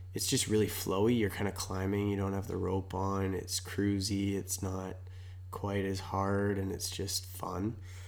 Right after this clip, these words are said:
Um, and then you get to the sections where you get to really scare yourself, and you <laughs> throw the rope on, and you're placing gear, and whether it's ice screws or cams,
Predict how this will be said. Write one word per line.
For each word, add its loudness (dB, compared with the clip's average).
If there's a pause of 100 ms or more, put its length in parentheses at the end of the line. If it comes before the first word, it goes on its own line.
(400)
Um, -2 (1120)
and 2
then 6
you 4
get 2
to 0
the 2
sections -2
where 0 (580)
you -2
get 0
to 2
really 0
scare 0
yourself, 0
and -2
you 0
<laughs> 0
throw 6
the 8
rope 0
on, 2
and 0 (420)
you're 2 (360)
placing 2
gear, 2
and 4
whether 2
it's 0 (720)
ice 2
screws 0
or 0
cams, 0